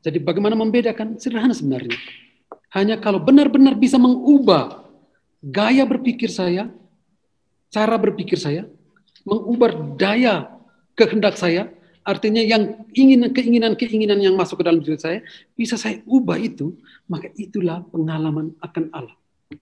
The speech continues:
Sehingga tadi Santa Teresa omong, itu harus diolah dari bab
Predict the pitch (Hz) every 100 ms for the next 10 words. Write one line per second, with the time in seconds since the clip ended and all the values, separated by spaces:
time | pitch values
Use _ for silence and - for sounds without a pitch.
0 | _ _ _ _ _ _ _ _ _ _
1 | - 202 214 180 208 190 175 180 175 185
2 | 208 185 185 - - - - 233 247 269
3 | 208 262 311 320 254 220 214 196 214